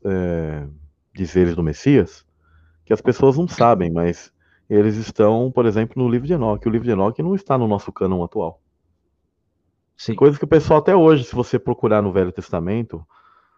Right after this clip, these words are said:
Speaker 1: lá você não vai achar. Mas, ah,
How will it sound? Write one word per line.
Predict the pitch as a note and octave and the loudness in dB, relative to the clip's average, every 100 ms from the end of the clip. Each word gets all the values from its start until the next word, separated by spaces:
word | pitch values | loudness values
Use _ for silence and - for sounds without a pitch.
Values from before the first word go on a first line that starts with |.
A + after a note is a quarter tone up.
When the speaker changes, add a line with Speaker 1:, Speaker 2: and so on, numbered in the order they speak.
| _ | _
Speaker 1:
lá | G#2 A2+ | -4 -4
você | A#2+ D3+ | -2 -2
não | E3+ | 2
vai | C#3+ | 2
achar. | B2 - D#2+ - _ _ _ _ _ _ _ _ _ _ | 2 -2 -8 -8 _ _ _ _ _ _ _ _ _ _
Mas, | F#2+ F#2+ C#3 E3 - _ - - - G3 | -2 0 0 -4 -16 _ -4 -4 -6 -8
ah, | G#2+ G#2 G2+ F#2+ F#2 F2+ F2 E2+ | -2 0 0 0 0 0 -2 -4